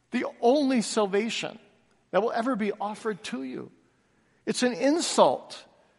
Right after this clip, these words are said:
to the Savior. God says, "Inhabitants of Jerusalem and men of Judah,"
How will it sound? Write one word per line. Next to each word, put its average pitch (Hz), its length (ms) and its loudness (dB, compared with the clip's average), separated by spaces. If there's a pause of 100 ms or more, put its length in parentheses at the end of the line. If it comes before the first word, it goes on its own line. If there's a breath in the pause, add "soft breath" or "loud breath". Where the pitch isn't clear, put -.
(240)
to - 100 -10
the 262 120 -6
Savior. 294 680 -4 (920)
God 277 260 6
says, 277 380 0
"Inhabitants 254 760 4
of 277 100 0
Jerusalem 262 640 2
and 233 120 6
men 247 160 6
of 233 100 2
Judah," 240 560 2